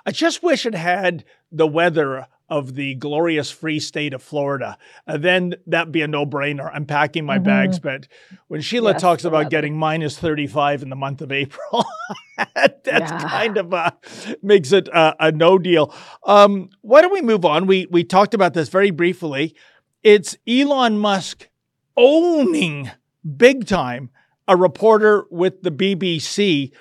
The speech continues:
Speaker 1: regarding hate speech. Folks, you gotta see this video. It is so cringeworthy for the reporter, that is.
Speaker 2: Total massacre. <laughs>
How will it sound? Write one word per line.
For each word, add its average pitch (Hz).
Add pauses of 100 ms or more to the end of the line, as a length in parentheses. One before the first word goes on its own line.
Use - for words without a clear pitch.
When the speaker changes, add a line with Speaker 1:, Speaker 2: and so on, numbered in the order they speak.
(240)
Speaker 1:
regarding 175
hate 180
speech. 196
Folks, 175
you 170
gotta 180
see 185
this 165
video. 175
It 143
is 131
so 190 (360)
cringeworthy 147 (240)
for 196
the 143
reporter, 165
that 98
is. 101 (840)
Speaker 2:
Total 190
massacre. 156 (300)
<laughs> -